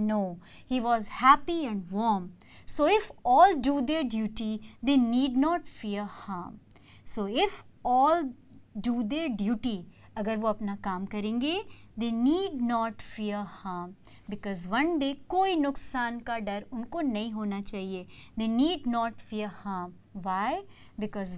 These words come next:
one day an angel would come who would release them from all s-, this dark state of life and free them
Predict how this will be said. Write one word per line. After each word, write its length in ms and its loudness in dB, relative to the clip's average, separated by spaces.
one 240 4
day 340 0
an 280 0
angel 380 2
would 360 -4
come 240 0
who 120 2
would 160 2
release 500 6
them 180 -4
from 340 0
all 640 8
s-, 160 -10
this 260 0
dark 440 6
state 420 0
of 220 -4
life 480 -2
and 460 -2
free 300 0
them 360 -4